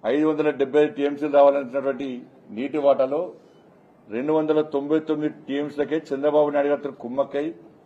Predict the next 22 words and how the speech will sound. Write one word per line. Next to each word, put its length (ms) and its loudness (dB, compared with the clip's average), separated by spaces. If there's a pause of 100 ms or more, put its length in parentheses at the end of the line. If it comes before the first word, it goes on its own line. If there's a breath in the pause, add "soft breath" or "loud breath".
(1300)
ఆ 120 0 (160)
రాష్ట్ర 280 2
ప్రభుత్వంతో 440 -4
కుమ్మ-, 360 -4
కుమ్మక్కై 400 -2 (960)
అగ్రిమెంట్లు 500 -2
చేసుకొని, 380 -2 (760)
అపెక్స్ 260 0
కౌన్సిల్ 320 -4
సమావేశాలకు 580 4
రెండు 220 -2
సార్లు, 260 8
మూడు 180 0
సార్లు 220 6
పోయి, 160 2 (840)
తెలంగాణ 360 6 (140)
రాష్ట్రానికి, 440 6 (100)
ముఖ్యంగా 380 2 (380)
పాలమూరు, 560 2 (300)
ఈ 20 -6 (120)
నల్గొండ, 360 2 (540)
రంగారెడ్డి, 500 4